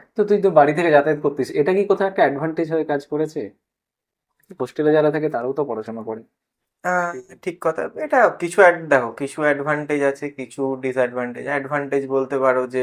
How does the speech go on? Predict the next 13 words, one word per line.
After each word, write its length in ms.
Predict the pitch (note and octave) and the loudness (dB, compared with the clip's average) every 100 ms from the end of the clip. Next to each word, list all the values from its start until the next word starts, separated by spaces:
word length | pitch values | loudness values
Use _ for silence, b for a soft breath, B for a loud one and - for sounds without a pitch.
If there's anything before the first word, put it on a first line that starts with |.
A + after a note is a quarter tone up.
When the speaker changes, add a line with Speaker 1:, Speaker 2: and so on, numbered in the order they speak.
| B2 | 2
Speaker 2:
আমি 200 | B2 B2+ | 0 -2
রোজ, 340 | B2 B2 B2 B2+ | -4 -4 -6 -6
মানে, 240 | B2 B2 A#2+ b b b b _ - | -4 -4 -8 b b b b _ -12
আহ, 180 | G#2 - | -10 2
বাড়িতে 400 | C3 C3 C3 C#3+ C#3 | 6 6 4 -2 0
আমার 340 | B2+ C3+ C#3+ C#3 - _ | 0 4 4 4 -4 _
নিজস্ব 380 | C#3 C#3+ C#3+ C#3+ D3+ | -8 -4 -4 -4 -4
যে 120 | C#3 C#3 C#3 - | -2 -2 -4 2
কাজকর্মগুলো, 720 | C3+ C3 - C#3 C#3 C3+ B2+ C3 | 2 4 -2 -2 -2 -2 -2 -2
সেগুলো 300 | C3+ C3 C3+ | -4 -2 0
বাড়ির 320 | C3 B2 C3 | 6 6 6
সঙ্গে 280 | - C3+ C3+ | -4 -4 0
যেহেতু 260 | C3+ C#3 | 2 2